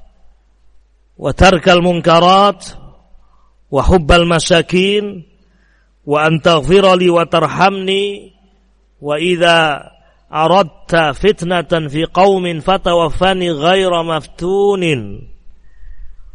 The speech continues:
wa as'aluka hubbaka wa hubba man yuhibbuk wa hubba amalin yuqarribuni ila hubbik." Ya Allah, aku mohon kepadamu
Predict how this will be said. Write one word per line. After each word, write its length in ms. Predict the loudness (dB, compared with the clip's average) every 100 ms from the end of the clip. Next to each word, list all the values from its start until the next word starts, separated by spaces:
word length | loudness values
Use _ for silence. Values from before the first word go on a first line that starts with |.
| -16 -10
wa 240 | -6 -6
as'aluka 560 | -2 0 2 2 0 2
hubbaka 640 | 2 2 0 0 0 2
wa 160 | 2 2
hubba 400 | 2 0 0 0
man 160 | -2 -2
yuhibbuk 640 | -2 0 0 0 -2 -2 -6 -16 -16 -16 -14 -14 -8
wa 160 | -6
hubba 480 | -2 0 2 2 2
amalin 320 | 2 0 0
yuqarribuni 1200 | 0 -2 0 2 2 0 0 -2 -2 -4 -4 -8 -16 -20 _ -20 -20 -18 -8
ila 320 | -4 0 0
hubbik." 640 | 0 -2 -4 -6 -8 -20 _ -18 -16 -14 -16 -14 -16 -18 -20 -20 _ _ -20 -20 -20 -20 -20 -20 -20 -20 -8
Ya 240 | -2 0
Allah, 400 | 2 4 4 2
aku 160 | 0 2
mohon 320 | 4 4 2
kepadamu 920 | 0 0 2 2 2 0 -2 -8 -16